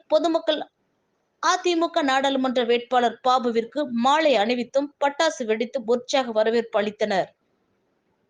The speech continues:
வெற்றி பெற்ற பின் அனைத்து பகுதிகளுக்கும் தேவையான வசதிகளை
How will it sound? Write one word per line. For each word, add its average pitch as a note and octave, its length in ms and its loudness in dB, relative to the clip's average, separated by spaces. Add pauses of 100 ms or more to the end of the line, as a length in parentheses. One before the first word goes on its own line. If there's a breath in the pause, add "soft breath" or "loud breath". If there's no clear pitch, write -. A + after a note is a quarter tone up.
(420)
வெற்றி E4+ 340 2
பெற்ற D#4+ 300 0 (100)
பின் E4 140 0 (140)
அனைத்து E4+ 360 -2 (100)
பகுதிகளுக்கும் C4 680 0
தேவையான B3 440 4
வசதிகளை A3+ 540 -2